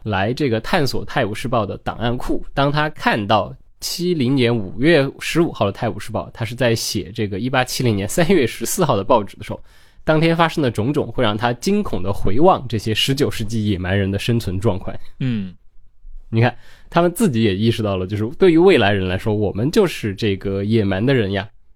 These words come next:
Speaker 1: 我们没有什么好说的。你现在觉得自己高级得不得了，但是你到了未来，你往回看一下，我们也不是很行啊。呃，这样的一个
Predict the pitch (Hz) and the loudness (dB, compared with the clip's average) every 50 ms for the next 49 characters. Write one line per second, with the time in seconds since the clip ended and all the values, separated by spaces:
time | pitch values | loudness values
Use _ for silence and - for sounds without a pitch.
0 | - - - 113 113 135 170 190 180 170 180 160 135 135 131 143 139 127 117 - | -16 -6 -4 -2 0 2 2 4 4 4 4 4 4 2 2 2 2 0 -2 0
1 | 135 131 127 127 123 113 113 117 - 190 180 185 160 127 123 120 123 131 147 127 | 0 0 2 2 2 2 0 0 -2 0 2 2 0 2 0 -2 -2 -2 -4 -4
2 | 110 107 101 98 - - 127 127 123 113 113 107 107 110 113 127 120 113 107 104 | -4 -4 -6 -6 -2 2 2 2 2 2 2 2 2 0 0 2 2 2 2 2
3 | 95 101 - 143 131 120 - 120 113 107 104 - - - - - - - - - | -2 -2 -2 -2 -2 -2 -2 -2 -2 -2 -2 -4 -10 -18 -20 -20 -20 -20 -12 -8
4 | 95 90 85 - - - - 156 135 113 107 101 101 104 117 127 156 170 135 110 | -6 -6 -6 -8 -4 0 2 4 4 4 2 2 0 0 -2 2 2 4 4 4
5 | 98 101 101 101 107 98 - - - 110 - - - 139 117 107 110 101 - - | 2 0 -2 -2 -4 -6 -8 -6 -6 -4 -2 -2 0 0 2 2 0 -2 -2 -4
6 | 110 98 95 98 131 139 107 101 - - - 131 123 110 - - 104 - 113 117 | -8 -8 -4 -2 -2 -2 -2 -4 -4 -2 0 0 0 -2 -4 -8 -12 -12 -14 -14
7 | - - - - - - - - - _ - 147 147 151 147 175 - - 302 302 | -14 -16 -18 -18 -20 -20 -20 -20 -20 _ 2 2 4 4 2 0 0 4 4 6
8 | 294 247 208 165 139 120 113 120 135 151 170 156 139 131 123 120 | 6 6 4 4 4 4 2 2 2 4 6 6 6 6 4 2